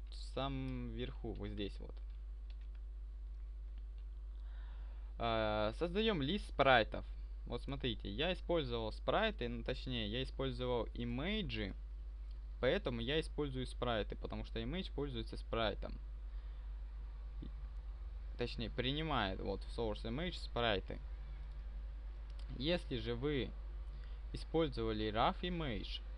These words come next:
он принимает текстуры. Поэтому вам вместо спрайта вот здесь надо писать текстуру. После чего мы создаем, пишем list modifier image.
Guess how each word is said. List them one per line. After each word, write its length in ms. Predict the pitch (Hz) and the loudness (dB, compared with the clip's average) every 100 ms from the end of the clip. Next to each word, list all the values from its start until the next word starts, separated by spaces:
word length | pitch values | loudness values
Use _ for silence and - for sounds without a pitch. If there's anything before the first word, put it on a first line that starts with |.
| - | 0
он 160 | 156 | 0
принимает 600 | 165 131 117 113 139 117 - | 2 0 2 2 2 2 -2
текстуры. 640 | - - - 160 147 107 - - - - - - - - - - - - | -4 -4 -2 0 0 -2 -4 -6 -6 -6 -6 -6 -6 -6 -6 -6 -6 0
Поэтому 600 | 113 139 190 135 120 110 | 4 4 2 0 0 0
вам 320 | 107 139 117 101 | 4 4 4 2
вместо 600 | 110 143 135 - 104 - - - - | 0 0 0 0 0 0 -4 -6 -6
спрайта 580 | - 127 147 208 208 107 | -2 6 6 6 4 2
вот 120 | 110 | 0
здесь 260 | 113 156 | 0 -2
надо 240 | - 127 113 | 0 0 0
писать 400 | - 107 123 120 - | 0 0 0 0 -2
текстуру. 500 | 113 - 135 113 - - - - - - - - - - - - - - - - - - - - - | -4 -2 -2 -2 -2 -4 -4 -6 -6 -6 -6 -4 -4 -4 -6 -6 -6 -4 -6 -4 -6 -6 -6 -6 -2
После 320 | 151 208 170 | 2 2 0
чего 420 | 139 127 113 127 151 - - - - - - - - | -2 -2 2 0 0 -6 -6 -6 -6 -6 -6 -6 -6
мы 200 | 123 175 | -4 -2
создаем, 500 | 180 131 117 131 123 - | -2 -2 2 2 0 0
пишем 420 | 165 147 107 104 | 0 0 0 -2
list 340 | - 220 220 | 0 0 0
modifier 560 | 139 127 120 - 160 147 | 0 0 0 0 0 0
image. 640 | - 123 131 131 101 - | -2 0 2 2 2 0